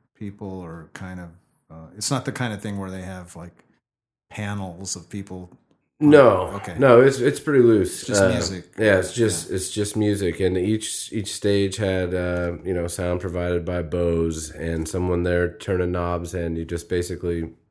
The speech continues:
Speaker 2: filter in after the, the set before you and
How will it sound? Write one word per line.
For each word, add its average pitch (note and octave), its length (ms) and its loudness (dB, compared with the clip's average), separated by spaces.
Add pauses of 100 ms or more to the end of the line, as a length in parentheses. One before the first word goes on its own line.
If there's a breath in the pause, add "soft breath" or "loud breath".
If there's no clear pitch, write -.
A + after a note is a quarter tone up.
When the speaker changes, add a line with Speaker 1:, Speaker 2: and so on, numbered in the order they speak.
(240)
Speaker 2:
filter F#2 320 -4
in G2 200 2
after F#2 460 -4 (120)
the, F2 260 -8 (160)
the F2 100 -6
set - 360 -4
before G2+ 360 -2
you G#2+ 240 2
and F#2 280 -4